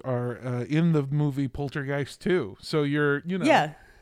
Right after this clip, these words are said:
Speaker 2: And they got
Speaker 1: You're
Speaker 2: closed
Speaker 1: in
Speaker 2: up
Speaker 1: for
Speaker 2: in
Speaker 1: a
Speaker 2: that
Speaker 1: treat.
Speaker 2: cave, so you don't even have to worry about them.
Speaker 1: Exactly. That's
Speaker 2: Yeah.
Speaker 1: like a bunch of Mormons. They literally covered a bunch of <laughs> Mormons.
Speaker 2: Yeah,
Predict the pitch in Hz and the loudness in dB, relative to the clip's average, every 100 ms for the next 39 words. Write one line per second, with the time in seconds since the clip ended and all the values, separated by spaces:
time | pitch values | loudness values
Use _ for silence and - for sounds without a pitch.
0 | _ _ - 196 226 240 - 226 233 226 | _ _ -8 0 2 2 4 4 4 2
1 | - 220 220 262 233 214 220 233 247 247 | 2 2 2 2 0 -2 -4 -2 -2 -4
2 | 247 247 320 240 127 120 87 113 214 220 | -6 -6 -6 -6 -8 -10 -14 -10 -10 -6
3 | 311 440 392 143 107 98 - 214 - 392 | -4 -4 -2 -2 -2 -8 -4 -2 0 -2
4 | - 180 151 196 277 285 370 165 175 214 | -4 -2 -2 0 0 0 0 0 4 4
5 | 180 214 311 311 240 214 277 285 190 170 | 6 6 6 4 2 4 4 4 4 4
6 | 190 196 190 - - 240 - 269 254 - | 2 2 0 -2 -6 -8 -4 -4 -4 -10
7 | 180 - 180 240 | -14 -4 0 0